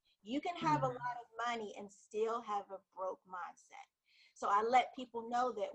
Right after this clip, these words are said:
Speaker 1: wealth isn't about how much money is in the bank. It's not the numbers that's on your paycheck. It's not the numbers that's in your bank account.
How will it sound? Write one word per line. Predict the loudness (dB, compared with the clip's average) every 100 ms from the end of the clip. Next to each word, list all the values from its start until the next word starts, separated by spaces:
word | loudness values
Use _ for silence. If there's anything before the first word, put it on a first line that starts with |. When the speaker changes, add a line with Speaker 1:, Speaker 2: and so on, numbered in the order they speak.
| -10 2
Speaker 1:
wealth | 6 8 6 4 -4 -16 _ _ _ _ 4
isn't | 4 4 4
about | 2 4 6 8 8 6
how | 2 2
much | 2 -4 -4
money | 0 0 0 -2 -6
is | -10 -6
in | -4 -4
the | -8 -10
bank. | -8 -8 -10 _ _ 0
It's | 2 2
not | -2 6 6 6 2
the |
numbers | 0 0 0 2 0 0
that's | -4 -4 -4
on | -4 -4
your | -8 -8
paycheck. | -6 -6 -8 -16 -16 _ -20 _ _ _ _ _ _ _ _ _
It's | 4 4
not | 6 6 6
the | 2
numbers | 4 4 6 2 2
that's | 0 0
in | 0
your | 0
bank | 0 0 0 0
account. | -4 -4 -6 -8